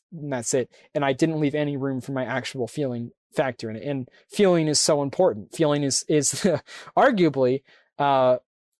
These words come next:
how you, how you react to a movie or a piece of art is, like, fifty percent of importance, while the other fifty percent is just what the person says, right? So I basically didn't leave room for that.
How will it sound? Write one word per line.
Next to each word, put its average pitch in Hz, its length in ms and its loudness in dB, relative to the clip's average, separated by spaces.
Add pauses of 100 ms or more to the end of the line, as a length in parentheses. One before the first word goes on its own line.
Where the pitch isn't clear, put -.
how 185 160 2
you, 185 280 2
how 185 160 2
you 240 160 6
react 180 520 2
to 185 140 4
a 160 40 4
movie 190 360 2 (300)
or 151 200 4
a 131 60 4
piece 170 240 0
of 147 100 0
art 208 260 2
is, 147 180 2
like, 143 160 0
fifty - 360 -2
percent 156 640 -2 (260)
of 139 160 0
importance, 135 500 0
while 127 120 2
the 143 80 2
other 139 100 2
fifty 139 220 -6
percent 127 320 -4
is 117 100 -4
just - 280 -2
what 151 180 0
the - 80 -8
person 123 320 -2
says, - 360 -8
right? 131 260 0 (400)
So 170 420 4 (1800)
I 170 60 2
basically 175 280 2
didn't 151 220 0
leave 143 180 -6
room 131 160 -2
for 131 140 -4
that. 123 220 2